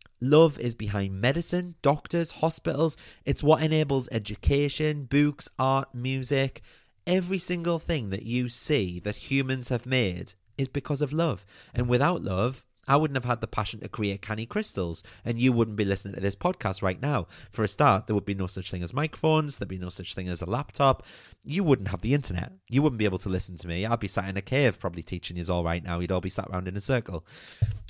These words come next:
Everything that you wish to achieve or have in your life is connected to love, okay? So you've just gotta see love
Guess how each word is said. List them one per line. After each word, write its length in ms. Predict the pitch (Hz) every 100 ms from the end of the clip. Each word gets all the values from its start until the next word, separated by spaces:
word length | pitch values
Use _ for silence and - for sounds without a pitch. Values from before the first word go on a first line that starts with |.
| - -
Everything 480 | 170 175 190 180 170
that 140 | 170
you 240 | 147 160 156
wish 240 | 147 131
to 160 | - 135
achieve 480 | - 101 90 87 -
or 200 | 110 101
have 400 | - 117 120 120
in 180 | 120 113
your 160 | 117 113
life 320 | 92 92 - -
is 220 | 123 120
connected 600 | - 117 98 - 101 - -
to 340 | 113 101 98 -
love, 460 | 92 95 85 - -
okay? 280 | 101 95 113 - _ _ _ - -
So 160 | -
you've 160 | 117 127
just 180 | 151 -
gotta 140 | 147
see 300 | - 147 127
love 420 | 123 120 90 82